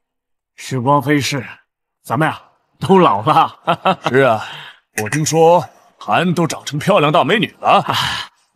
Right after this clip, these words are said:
Speaker 2: 怎么没见她在家呀？
Speaker 1: 嗨，她现在公司忙着呢。
Speaker 2: 哦。
Speaker 1: 叶老哥，
Speaker 2: 嗯？
Speaker 1: 您是有什么事儿啊？
Speaker 2: 啊。 我就是想见见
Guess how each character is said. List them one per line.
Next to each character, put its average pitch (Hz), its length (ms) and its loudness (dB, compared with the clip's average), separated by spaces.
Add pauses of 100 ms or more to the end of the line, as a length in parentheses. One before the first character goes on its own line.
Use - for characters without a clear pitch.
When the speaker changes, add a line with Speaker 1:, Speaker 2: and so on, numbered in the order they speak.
Speaker 2:
怎 98 80 -14
么 107 120 -12
没 123 100 -2
见 139 160 -2
她 143 140 2
在 135 120 2
家 117 200 0
呀？ 117 300 -2 (180)
Speaker 1:
嗨， 139 260 -4 (800)
她 135 160 -4
现 135 160 -2
在 131 80 0
公 143 180 0
司 123 80 -2
忙 139 260 2
着 165 120 4
呢。 - 240 -16
Speaker 2:
哦。 92 560 -12 (1900)
Speaker 1:
叶 127 80 -4
老 104 100 -4
哥， 110 120 -10 (140)
Speaker 2:
嗯？ 123 220 -10 (720)
Speaker 1:
您 151 140 -2
是 170 120 0
有 151 100 2
什 - 100 -8
么 139 80 2
事 170 120 2
儿 226 140 0
啊？ - 180 -12
Speaker 2:
啊。 - 100 -16 (2250)
我 113 200 -2
就 147 160 -2
是 139 80 -2
想 104 180 -10
见 117 200 -6
见 95 480 -14